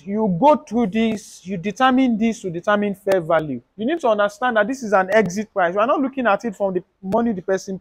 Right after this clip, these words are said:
pay, but rather from what you received. Again, you need to consider the characteristics of the assets in determining fair value. It's important, the location and condition of the asset, you need to consider it.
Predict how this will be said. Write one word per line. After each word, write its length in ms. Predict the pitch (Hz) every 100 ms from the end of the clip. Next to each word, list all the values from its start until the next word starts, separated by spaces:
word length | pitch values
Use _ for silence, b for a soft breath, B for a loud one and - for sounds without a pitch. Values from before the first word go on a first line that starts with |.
| -
pay, 260 | 151 156 - _ _ -
but 140 | 202 208
rather 420 | 247 269 262 247 -
from 300 | - 196 190
what 320 | 233 262 -
you 180 | 233 233
received. 580 | 185 170 - 185 147 214 _ _ _ _ _ _ _ _ _ _ _ -
Again, 360 | 277 330 320
you 120 | 254 285
need 100 | 427
to 100 | 285
consider 600 | - 226 - 269 269 254
the 340 | 220 214 196 185 _ _ _ _ _ _
characteristics 760 | - 226 220 226 233 269 269 233
of 160 | 208 175
the 220 | 185 180
assets 480 | 208 214 185 135 -
in 100 | 185
determining 480 | 185 190 247 233 240
fair 240 | 226 208 196
value. 340 | 175 165 131 _ _ _ _ _ _ _ _ _ _ _ _
It's 180 | 247 226
important, 680 | 240 226 277 277 208 139 - -
the 140 | 190
location 500 | 220 226 285 285 294
and 160 | 247 202
condition 480 | 202 190 226 233 214
of 140 | 185
the 80 | 160
asset, 440 | 180 190 156 151 -
you 60 |
need 140 | 214 269
to 80 | 233
consider 540 | - 190 - 220 202
it. 260 | 180 -